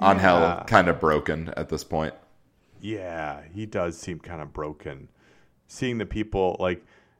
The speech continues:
Speaker 2: i-, it's cool. I, I don't know, maybe cool isn't the word, but, like, they're very persistent with the fact that people are constantly jumping off the boat from every spot. So, like, no matter what port window you have,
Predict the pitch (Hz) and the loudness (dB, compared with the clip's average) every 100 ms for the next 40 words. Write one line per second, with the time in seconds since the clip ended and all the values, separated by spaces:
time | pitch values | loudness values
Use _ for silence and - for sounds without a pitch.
0 | _ - 131 127 127 - - 175 156 127 | _ -8 -6 -4 -6 -6 -6 -2 -2 -2
1 | 113 - - _ 101 98 95 90 71 71 | -4 -6 -14 _ -6 -4 -4 -6 -10 -14
2 | 71 76 76 - - 98 85 80 80 76 | -14 -12 -14 -12 -6 -2 -2 -4 -8 -10
3 | 76 76 71 - - 95 87 87 85 - | -6 -6 -6 -10 0 0 0 -4 -4 -8
4 | _ _ _ 98 90 135 139 123 104 107 | _ _ _ -8 -2 0 0 -2 -4 -4
5 | 113 113 113 113 113 - _ _ - - | -4 -4 -4 -6 -8 -14 _ _ -12 -8
6 | 92 - 101 - - 87 82 80 - - | -8 -4 -6 -6 -10 -10 -10 -10 -10 -6
7 | 80 76 78 104 - 78 71 - 82 78 | -6 -6 -10 -8 -6 -6 -8 -12 -10 -12
8 | - 82 76 73 69 73 65 - 82 71 | -12 -10 -10 -10 -12 -12 -14 -14 -14 -12
9 | 69 - _ - 175 117 104 95 - - | -12 -12 _ 0 0 0 -2 -4 -4 -16
10 | - - 67 - - - - - - - | -16 -12 -12 -14 -20 -20 -20 -20 -6 2
11 | 120 113 101 98 110 107 131 135 117 117 | 4 4 2 -2 -6 -4 -2 -4 -2 -4
12 | - 135 131 107 120 110 107 107 107 117 | -2 -4 -2 -4 -2 -2 -2 -2 -2 -2
13 | 85 82 | -2 -6